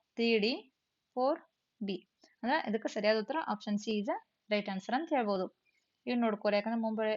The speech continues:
ಎಕ್ಸಾಮ್ ಅಲ್ಲಿ ಕೇಳ್ಬೋದು. ಈ ಇತ್ತೀಚೆಗೆಲ್ಲ ಹೊಂದಿಸಿ ಬರೆಯಿರಿ ಮತ್ತೆ ಹೇಳಿಕೆ ರೂಪದಾಗ ಪ್ರಶ್ನೆಯನ್ನ ಕೇಳ್ತಾರ.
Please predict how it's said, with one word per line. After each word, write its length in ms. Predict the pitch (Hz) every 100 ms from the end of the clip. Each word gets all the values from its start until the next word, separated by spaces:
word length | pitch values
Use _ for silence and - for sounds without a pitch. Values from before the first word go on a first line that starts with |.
| -
ಎಕ್ಸಾಮ್ 300 | 202 - 214
ಅಲ್ಲಿ 140 | 233 269
ಕೇಳ್ಬೋದು. 440 | 277 262 208 165 - _ _ _ _ _ -
ಈ 140 | 220
ಇತ್ತೀಚೆಗೆಲ್ಲ 440 | 214 214 214 233 240
ಹೊಂದಿಸಿ 380 | 214 208 214
ಬರೆಯಿರಿ 320 | 214 214 208 208
ಮತ್ತೆ 200 | 214 214
ಹೇಳಿಕೆ 280 | 196 185
ರೂಪದಾಗ 300 | 208 202 220 220
ಪ್ರಶ್ನೆಯನ್ನ 400 | 202 208 214 320 -
ಕೇಳ್ತಾರ. 360 | 269 240 -